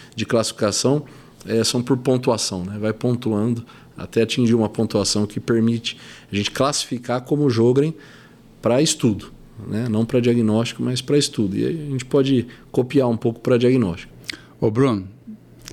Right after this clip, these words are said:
Speaker 2: sexta-feira, sexta-feira, Bruno.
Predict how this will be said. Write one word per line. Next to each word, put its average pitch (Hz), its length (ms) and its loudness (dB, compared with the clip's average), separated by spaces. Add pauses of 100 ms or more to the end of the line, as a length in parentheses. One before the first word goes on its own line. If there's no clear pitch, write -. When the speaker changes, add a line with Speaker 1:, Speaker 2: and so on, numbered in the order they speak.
(220)
Speaker 2:
sexta-feira, 151 760 2 (280)
sexta-feira, 147 760 2
Bruno. 110 360 -2